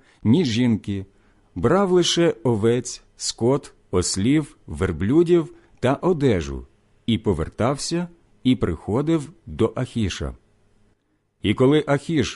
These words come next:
питав його: «На кого ви сьогодні нападали?» Давид казав: «На Негев юдейський», або «На Негев єрахмаельський»,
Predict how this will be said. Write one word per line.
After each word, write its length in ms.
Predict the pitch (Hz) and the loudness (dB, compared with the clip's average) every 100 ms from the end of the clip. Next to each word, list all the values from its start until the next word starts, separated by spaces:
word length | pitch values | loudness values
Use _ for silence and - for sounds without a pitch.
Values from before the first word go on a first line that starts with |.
| - | -4
питав 400 | 104 - 170 170 | -4 0 -2 0
його: 420 | 101 71 73 64 - _ _ _ _ _ _ _ _ _ - | -2 -2 -6 -8 -14 _ _ _ _ _ _ _ _ _ 0
«На 180 | 117 151 | 0 4
кого 260 | 226 220 | 4 4
ви 140 | 180 185 | 4 4
сьогодні 540 | 190 175 190 156 160 | 4 4 2 2 0
нападали?» 680 | 165 170 165 123 87 71 69 - _ _ _ _ _ - | 0 -2 0 0 0 -4 -8 -16 _ _ _ _ _ -10
Давид 420 | 80 90 85 104 | -6 -2 -2 -2
казав: 500 | 117 147 127 98 78 - _ _ _ _ _ _ _ - | -4 -6 -4 -4 -4 -8 _ _ _ _ _ _ _ -2
«На 200 | 95 123 | 2 4
Негев 420 | 143 123 165 160 | 4 2 0 2
юдейський», 840 | 170 165 156 90 - - 67 64 _ _ _ _ - | 2 4 4 2 -4 -10 -12 -12 _ _ _ _ -8
або 420 | 76 73 117 135 - _ _ | -6 -2 0 -2 -6 _ _
«На 200 | 95 113 | -2 2
Негев 540 | 139 147 131 151 143 110 - | 4 4 2 2 0 -4 -4
єрахмаельський», 1200 | 101 127 135 - 123 147 - 85 - - 65 | 0 0 0 2 2 2 2 0 -6 -8 -10